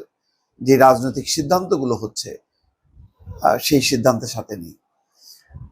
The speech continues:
আরো দশ মাস এই সরকার থাকবে, বলতে গেলে প্রায় এক বছর। কেন থাকবে, কী কারণে থাকবে,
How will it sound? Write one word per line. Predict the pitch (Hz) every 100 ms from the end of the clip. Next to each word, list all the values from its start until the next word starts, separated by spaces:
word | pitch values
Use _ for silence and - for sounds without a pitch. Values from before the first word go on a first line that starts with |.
| _
আরো | 135 156 185
দশ | 151 160 -
মাস | 143 117 - - - _ _ _ _ _ -
এই | 156
সরকার | 135 143 120 120 101 -
থাকবে, | 101 - 95 - - _ _ _ _ _ _ - _ 196
বলতে | 175 151
গেলে | 135
প্রায় | 127 131 113
এক | 110 110
বছর। | 120 - 98 - - - - _ _ _ _ - _ _ _ -
কেন | 156 156
থাকবে, | 151 117 78 - - - _ _ _
কী | 170
কারণে | 170 143 123
থাকবে, | 120 110 117 151